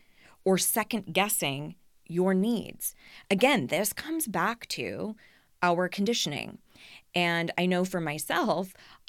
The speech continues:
I was told from a very early age, like, "Of course children are gonna be in your future. Of course that's what you do.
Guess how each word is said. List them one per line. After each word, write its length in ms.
I 240
was 240
told 520
from 260
a 60
very 400
early 320
age, 500
like, 280
"Of 180
course 540
children 400
are 100
gonna 200
be 480
in 120
your 140
future. 560
Of 140
course 380
that's 300
what 160
you 160
do. 360